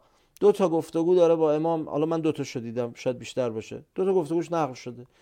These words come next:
دو تا گفتگوی مفصل داره با امام صادق علیه السلام. خودش نقل کرده.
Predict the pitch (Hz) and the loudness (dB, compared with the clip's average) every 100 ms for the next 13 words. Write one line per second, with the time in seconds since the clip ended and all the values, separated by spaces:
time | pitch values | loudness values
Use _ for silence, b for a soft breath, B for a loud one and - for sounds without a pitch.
0 | b b _ 240 226 220 196 165 196 202 | b b _ 0 4 6 6 4 2 4
1 | 196 170 180 - 202 196 190 180 170 175 | 2 0 0 2 2 2 2 0 -2 0
2 | 175 170 165 156 156 147 135 143 135 - | -2 -2 -2 -2 -2 -4 -6 -10 -10 -14
3 | _ - 285 339 302 - 247 190 175 175 | _ -2 0 2 0 -2 -4 -4 -6 -6
4 | 151 143 127 | -6 -6 -10